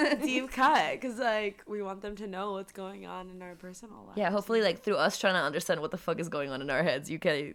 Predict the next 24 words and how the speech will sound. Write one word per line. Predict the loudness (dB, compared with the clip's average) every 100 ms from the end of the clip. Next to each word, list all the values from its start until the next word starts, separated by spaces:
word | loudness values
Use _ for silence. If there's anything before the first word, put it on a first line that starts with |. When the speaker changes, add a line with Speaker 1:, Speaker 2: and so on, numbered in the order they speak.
| -2
Speaker 1:
understand | -2 0 -2 -4 -4
what's | -6 -2
going | -2 -2
on | -2
in | 2
yours, | 4 4 0
Speaker 2:
Yeah, | -2
this | 0
is | 2
Speaker 1:
too. | 4 2 2 -12
<laughs> | -20 -14 -8
Speaker 2:
This |
is | -2
basically, | -2 -2 -4 -2
like, | -2 -4
free | -8 -10 -8
therapy, | -8 -10 -12 -16 -18 -14
but | -12 -10
not | -14 -14
free | -18 -16
'cause | -18 -20
we |
pay | -18 -20
for | -20